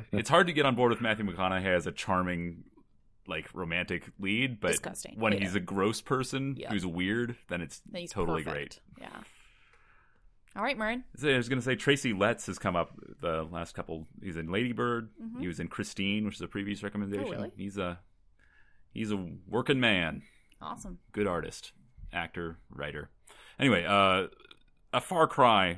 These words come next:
Speaker 1: from the great art that is Blood Simple <laughs> and, uh, Killer Joe, um, but still, no, it's still well done. Uh, Black Dynamite.
Speaker 2: What are you talking about? It's great art.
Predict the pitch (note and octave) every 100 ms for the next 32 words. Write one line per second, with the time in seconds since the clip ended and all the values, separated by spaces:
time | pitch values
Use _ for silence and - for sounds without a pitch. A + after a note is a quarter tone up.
0 | - - G2+ F#2 G2+ G#2+ G#2 G#2 G2 F2+
1 | F2+ F2+ E2 D#2 - G2 F2 E2 G2+ F2+
2 | F2+ D#2 - - - G2 E2 F2 E2 -
3 | - - - - B2 G2 F2 G2+ F2+ D#2+
4 | - E2 D#2+ E2 E2 - _ _ _ _
5 | _ _ _ _ - F#3+ - F3 A#2+ -
6 | - - - - - _ _ - A#2 -
7 | - B2+ F2+ D#2+ F#2 A2+ G#2 C#3+ C#3+ -
8 | C#3+ G#2 D#2 - - F#4+ G4 F4 G#3+ E3
9 | - G3 G#2+ -